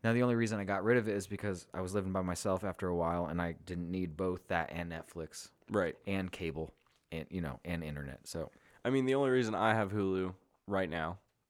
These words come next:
Speaker 2: is because it was a two dollar add-on to my Spotify.
Speaker 1: Now, you're telling me
Speaker 2: I believe in,
Speaker 1: that
Speaker 2: in
Speaker 1: the
Speaker 2: its
Speaker 1: cable,
Speaker 2: conception.
Speaker 1: so, so, so that was initially con-, conceived to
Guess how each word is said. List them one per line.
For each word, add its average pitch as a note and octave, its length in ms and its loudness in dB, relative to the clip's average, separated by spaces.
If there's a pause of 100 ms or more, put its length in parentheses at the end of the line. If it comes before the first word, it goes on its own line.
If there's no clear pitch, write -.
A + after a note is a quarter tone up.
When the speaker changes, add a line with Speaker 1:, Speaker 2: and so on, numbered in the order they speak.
Speaker 2:
is F#2+ 160 -2
because F#2+ 380 -2
it G2 220 -4
was F#2 120 -6
a F2+ 60 -6
two - 200 0
dollar F#2 260 2
add-on F2+ 320 0
to F2+ 60 -6
my E2 140 -6
Spotify. - 500 -8 (180)
Speaker 1:
Now, A2 140 4
you're A2+ 220 6
telling C#3 320 2
me F#2+ 180 0 (1160)
Speaker 2:
I A#2+ 100 8
believe D3 340 6
in, C3+ 240 2
Speaker 1:
that C#3 140 6
Speaker 2:
in C#3+ 120 8
Speaker 1:
the D3 40 8
Speaker 2:
its D3+ 100 8
Speaker 1:
cable, E3+ 280 10
Speaker 2:
conception. B2 340 8
Speaker 1:
so, C#3 160 8
so, D3 300 6
so D3 240 4
that C#3 140 10
was C3 260 8
initially D3+ 880 4 (380)
con-, A#2 260 -2 (540)
conceived A#2+ 680 4 (840)
to G2 680 4